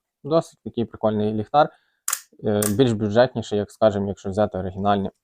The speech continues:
версії. Так, ось і все. Наразі ролик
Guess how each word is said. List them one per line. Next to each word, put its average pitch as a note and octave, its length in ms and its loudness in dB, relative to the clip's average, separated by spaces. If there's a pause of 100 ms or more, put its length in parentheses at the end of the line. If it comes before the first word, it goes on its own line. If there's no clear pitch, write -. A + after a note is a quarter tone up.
(240)
версії. - 520 -2 (1040)
Так, - 300 -6 (520)
ось F#3 260 2
і E3 40 0
все. - 220 -6 (760)
Наразі B2 360 6
ролик G#2+ 460 0